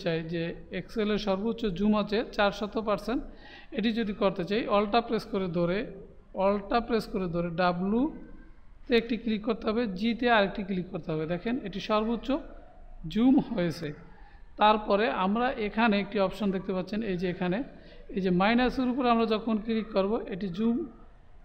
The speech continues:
out হবে, আর আমরা যখন এই প্লাসের উপরে click করব তখন এটি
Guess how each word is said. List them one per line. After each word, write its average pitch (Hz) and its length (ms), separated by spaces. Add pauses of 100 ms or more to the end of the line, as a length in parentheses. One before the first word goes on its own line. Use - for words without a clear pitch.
(840)
out 226 260
হবে, 202 180 (960)
আর 190 140 (140)
আমরা 214 160 (120)
যখন 214 320 (360)
এই 214 120
প্লাসের 233 440
উপরে 240 260
click 214 260
করব 196 140 (120)
তখন 196 240
এটি 202 120